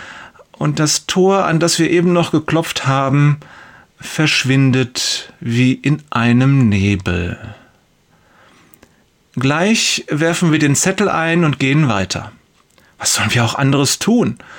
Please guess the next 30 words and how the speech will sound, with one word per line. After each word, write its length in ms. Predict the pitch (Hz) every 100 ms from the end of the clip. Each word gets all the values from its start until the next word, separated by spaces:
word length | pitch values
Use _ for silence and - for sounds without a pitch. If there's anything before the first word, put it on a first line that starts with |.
| - - - - -
Was 160 | - 113
uns 180 | 156 135
jetzt 260 | 175 -
wirklich 380 | 147 202 190 -
quält, 480 | - 131 160 202 220
ist 220 | 170 -
die 100 | 165 -
eine 300 | 175 214 240
Frage, 720 | 247 - 220 196 160 123 151 190 - - - -
auf 200 | - 165
die 220 | - 185 185
wir 120 | 214
keine 540 | 220 - 151 170 185 - -
Antwort 720 | 202 254 262 151 131 113 117
wissen. 380 | 113 - - 98 - _ _ _ _ _ _ - - -
Wer 580 | 143 135 170 175 196 202 _ -
ist 420 | 185 180 - - _ _ _ _ - _
er? 640 | - 220 214 165 110 92 - _ _ _ _ _ _ _ _
Dieser 440 | 139 165 165 156 - _ _ -
Er, 500 | - 226 214 165 113 - - -
von 300 | - - 156
dem 280 | 156 170 185
der 380 | 160 151 147 -
Engel 300 | - 170 190
sagt, 500 | 160 156 165 170 -
dass 140 | 165 160
er 80 | 160
uns 180 | 165
nicht 180 | 170 143
kennt? 400 | - 147 220 -